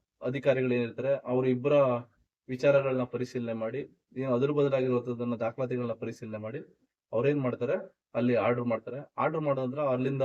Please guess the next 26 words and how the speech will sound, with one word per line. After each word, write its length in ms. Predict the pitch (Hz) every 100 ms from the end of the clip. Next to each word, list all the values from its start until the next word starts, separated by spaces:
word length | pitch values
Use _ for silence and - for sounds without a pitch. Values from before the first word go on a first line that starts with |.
| 127 113 117
ಮತ್ತೆ 420 | 123 - 143 123 104 101 _ _ _ -
ಆ 40 |
ಆರ್ಡರ್ 300 | 120 131 135
ಆದಂತ 320 | 135 131 127 127 117 107 104 - _ _ _
ಆರ್ಡರ್ 260 | 110 139 139
ಪತ್ರವನ್ನ 460 | 131 123 120 117 110
ತೆಗೆದುಕೊಂಡು 420 | 117 110 123 107
ಬಂದು 420 | 110 143 190 - _ _ _ -
ಇಲ್ಲಿ 180 | 139 127
ಸ್ಥಳೀಯ 340 | 139 147 143 127 110 107 120
ಎ 120 | 131
ಡಿ 80 | 139
ಎಲ್ 100 | 131
ಆರ್ 100 | 127
ಅವರ 280 | 123 120
ಕಚೇರಿಗೆ 440 | 110 110 123 117 107
ಅರ್ಜಿಯನ್ನ 320 | 101 120 120
ಸಲ್ಲಿಸಿದ 380 | - 107 104 110
ನಂತರ 140 | 101 170 254 _ _ _
ಅವ್ರೇನ್ 260 | 120 139 156
ಮಾಡ್ತಾರೆ, 300 | 131 123 139
ಆಗಿರುವಂತ 440 | 139 131 135 131
ಎಲ್ಲಾ 280 | 123 120 143
ಪೋಡಿಗಳನ್ನ 520 | 139 127 123 120 123
ಒಟ್ಟುಗೂಡಿಸಿ 840 | 165 131 120 139 123 123 - 254 254 _ _ _
ಒಂದು 300 | 135 139 127